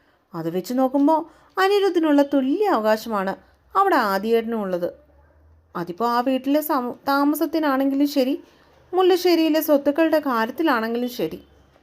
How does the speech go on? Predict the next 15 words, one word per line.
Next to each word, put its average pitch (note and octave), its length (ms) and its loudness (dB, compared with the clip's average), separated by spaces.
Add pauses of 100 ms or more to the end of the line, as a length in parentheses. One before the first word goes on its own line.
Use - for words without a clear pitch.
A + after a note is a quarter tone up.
(360)
വിനീത F#3 400 -4
മുഖം C#4+ 400 2
കറുപ്പിച്ചു. E4 460 0 (920)
"എൻ്റെ D4+ 280 2
വിനീതയെ, A3+ 540 0 (400)
നീ A4 180 0
ഒന്ന് A3 200 0
അടങ്ങ്. F#3 400 0 (500)
അവർക്കിഷ്ടമുണ്ടെങ്കിലും A#3+ 1080 -2
ഇല്ലെങ്കിലും G3+ 460 -6 (420)
നമ്മൾ G4+ 320 2
ആ A3+ 100 2
വീട്ടിൽ G#3 380 -2
തന്നെ G3 280 -4
താമസിക്കും. F#3 640 -6